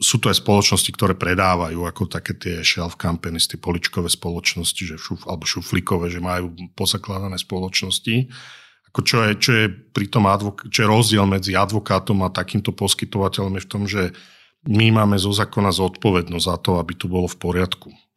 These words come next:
Čiže keď, e, sme niečo zanedbali, tak môže, môže nás zažalovať ten klient, eventuálne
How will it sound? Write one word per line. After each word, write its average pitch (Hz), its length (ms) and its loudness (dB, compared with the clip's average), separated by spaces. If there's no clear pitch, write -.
Čiže 90 320 -4
keď, 92 220 -2
e, 101 40 2
sme 101 160 2
niečo 95 160 4
zanedbali, 95 800 2
tak - 320 -6
môže, 92 560 0
môže 95 320 0
nás 92 160 2
zažalovať 92 720 4
ten 92 100 -2
klient, 90 640 -4
eventuálne 92 800 -2